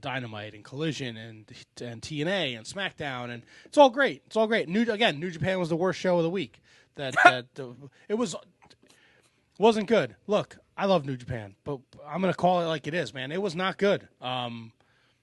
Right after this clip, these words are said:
Speaker 1: you know, T-, Tama Tonga and, and Evil was shit. The tag match, I don't know why Chase Owens and Kenta are a tag team. It's not good. Um,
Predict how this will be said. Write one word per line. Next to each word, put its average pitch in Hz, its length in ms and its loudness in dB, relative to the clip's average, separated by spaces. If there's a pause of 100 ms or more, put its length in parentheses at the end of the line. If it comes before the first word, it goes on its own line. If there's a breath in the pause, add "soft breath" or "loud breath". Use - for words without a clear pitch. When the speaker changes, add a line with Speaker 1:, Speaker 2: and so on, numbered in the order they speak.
(220)
Speaker 1:
you 160 100 -2
know, 123 200 0
T-, 147 260 -6
Tama 147 240 -2
Tonga 156 400 -2
and, 139 320 -4
and 123 180 -6
Evil 147 300 -2
was 131 120 -2
shit. - 440 -2
The 143 80 -10
tag 160 340 -4
match, 170 320 -2
I 135 60 -2
don't 147 180 -4
know 151 60 -4
why 147 180 0
Chase 147 320 -2
Owens 147 320 0
and 123 100 -6
Kenta 143 260 -6
are 131 180 -2
a 123 40 -4
tag 143 300 -2
team. 175 320 -2 (240 soft breath)
It's - 160 -14
not 143 220 -4
good. 151 400 2 (380 soft breath)
Um, 117 360 -4